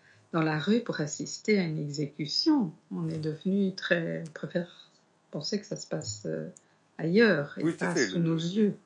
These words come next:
Speaker 2: le rapport est beaucoup plus ambivalent à la, à la réalité de la mort même et, euh, on va, d'ailleurs, on
Speaker 1: Oui.
Speaker 2: l'a, on l'a pour partie vu aussi avec la, avec la question du covid. C'est-à-dire qu'il y a un moment, on ne,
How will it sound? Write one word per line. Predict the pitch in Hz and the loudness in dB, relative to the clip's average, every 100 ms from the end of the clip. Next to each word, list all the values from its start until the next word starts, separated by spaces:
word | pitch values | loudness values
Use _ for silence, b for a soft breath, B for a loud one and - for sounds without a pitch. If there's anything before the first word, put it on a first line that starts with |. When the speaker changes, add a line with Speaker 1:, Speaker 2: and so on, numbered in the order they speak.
| - | -8
Speaker 2:
le | 107 | -4
rapport | 104 104 120 | -4 -2 -2
est | 110 | 0
beaucoup | 110 107 | -2 -6
plus | 110 113 | -8 -6
ambivalent | 110 101 98 101 107 135 135 95 | -4 -4 -2 0 0 0 0 0
à | |
la, | 90 87 85 85 | 0 0 0 -2
à | - | -2
la | 104 104 | -2 0
réalité | 120 117 113 - 127 | 4 4 2 -4 -2
de | 101 | 0
la | |
mort | 95 90 101 | -2 -4 -4
même | 120 139 107 | -2 -2 -2
et, | 92 92 | -4 -6
euh, | 85 82 80 b b b b b | -10 -12 -16 b b b b b
on | 92 85 | -14 -10
va, | 92 | -8
d'ailleurs, | 101 110 190 | -4 0 4
on | |
Speaker 1:
Oui. | 226 | 4
Speaker 2:
l'a, | 202 104 | 4 0
on | 117 | 2
l'a | 120 | 2
pour | - 123 | 2 -2
partie | 120 - 117 | -2 -4 -10
vu | 101 123 | -6 -2
aussi | 113 - - 123 | -4 -4 -2 0
avec | 92 92 95 | 0 -2 -4
la, | 90 87 87 85 | -2 0 -2 -4
avec | 87 - 92 90 | -6 -8 -8 -10
la | 92 | -14
question | 92 - 92 | -16 -16 -16
du | 87 | -10
covid. | 120 160 - | -8 -8 -10
C'est-à-dire | - 85 | -10 -12
qu'il | - | -8
y | 90 | -8
a | |
un | |
moment, | 87 95 117 117 | -6 -4 -4 -4
on | 85 | -6
ne, | 85 | -12